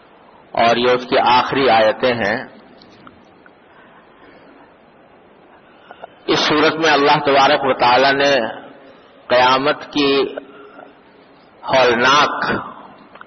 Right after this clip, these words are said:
منظر کشی کے بعد انسان کو متوجہ کیا ہے کہ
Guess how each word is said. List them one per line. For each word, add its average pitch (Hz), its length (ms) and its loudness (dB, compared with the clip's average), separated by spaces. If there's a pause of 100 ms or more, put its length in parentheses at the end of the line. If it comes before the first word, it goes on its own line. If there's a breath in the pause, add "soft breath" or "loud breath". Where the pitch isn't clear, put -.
(540)
منظر 127 500 -2
کشی 131 420 -2
کے 123 180 -2
بعد 110 360 2 (3750)
انسان 151 520 0
کو 147 180 0
متوجہ 135 600 0
کیا 123 380 0
ہے 131 200 2
کہ 127 420 0